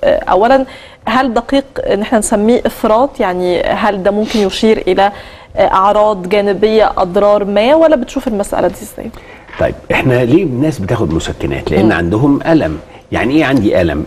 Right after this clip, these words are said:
Speaker 2: الألم ده ربنا اداهولنا، أو هو العلامة الوحيدة اللي الجسم بياخد فيها تحذير. ففي حاجة اسمها حاد، ألم حاد، أنا اتلسعت بحاجة فأنا لازم أشيل إيدي مرة واحدة.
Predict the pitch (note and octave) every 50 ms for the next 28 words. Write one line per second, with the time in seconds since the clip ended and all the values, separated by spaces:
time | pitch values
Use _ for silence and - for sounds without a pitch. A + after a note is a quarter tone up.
0 | - - B2 - - D#3+ F3 F3+ F3 E3 C#3+ C#3 D3+ D3 C3+ G#2+ G#2 C3 D3 D#3
1 | D3 C#3+ A2 F2 E2+ F2 - A#2+ C3 D3+ D#3+ D#3 - - C#3+ D3 B2+ F#2+ B2+ D3
2 | C#3+ C3 B2 A2 - - A#2 G2+ F2 E2 F2 F#2+ A#2 C3+ C#3+ C#3+ C#3 C3+ - G#2
3 | G#2 G#2 F#2+ - - C3 B2 G#2 D#2+ E2+ - - G2 G#2+ A2 G#2+ G2+ G2 A#2 D#3+
4 | E3 - - D#3 B2+ - - A2 C#3+ - - A#2+ - - E3 D3+ C#3 B2+ - -
5 | - - A2+ G#2 A2 G#2 E2+ D2 - - - - - - - - - - A2+ F#2
6 | - - E3 D#3+ - - - D3+ C3 G#2 F#2+ F2+ E2 - - D3 C#3 - A2 F#2+
7 | D#2+ - - - - - - - D3+ C3+ C#3+ D#3+ D3 - - B2+ C#3 C3+ A2+ F#2+
8 | - - - A#2+ D3+ D#3+ - - - - - - - - G2+ G#2+ A2 G2 F#2 -
9 | F#2 E2+ - - B2+ A2+ - F#2+ E2 - - C#3 D3 C3 - C3 A#2+ A#2 A2 A#2+
10 | A#2 B2+ G#2+ F#2+ - - - B2 A2+ - - A#2 A2+ G2+ G2 F#2 F#2 G2 F#2+ F#2
11 | F#2 D#2 C#2+ - - - - -